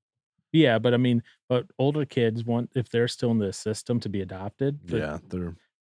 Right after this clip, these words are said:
Speaker 1: they're less likely to be adopted than others.
Speaker 2: Yeah.
Speaker 1: Just 'cause people, just like the, okay, this is gonna sound horrible. Uh, just like dogs, uh,
Speaker 2: Dogs.
Speaker 1: people don't want older dogs, people don't want older kids.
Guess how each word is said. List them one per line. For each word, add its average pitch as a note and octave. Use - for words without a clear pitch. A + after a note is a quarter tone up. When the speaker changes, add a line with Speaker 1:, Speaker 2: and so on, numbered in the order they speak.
Speaker 1:
they're A2+
less A2+
likely G#2
to -
be F#2+
adopted F#2+
than F#2
others. F#2
Speaker 2:
Yeah. D2+
Speaker 1:
Just -
'cause G2+
people, -
just E3
like G3
the, E3+
okay, F#2+
this F#2
is -
gonna A2+
sound G2+
horrible. G2
Uh, B2+
just G#3+
like B3
dogs, C3+
uh, D#2
Speaker 2:
Dogs. C3
Speaker 1:
people D#3
don't C#3
want D3
older A#2+
dogs, E3
people A#2
don't A2
want A2
older G2+
kids. -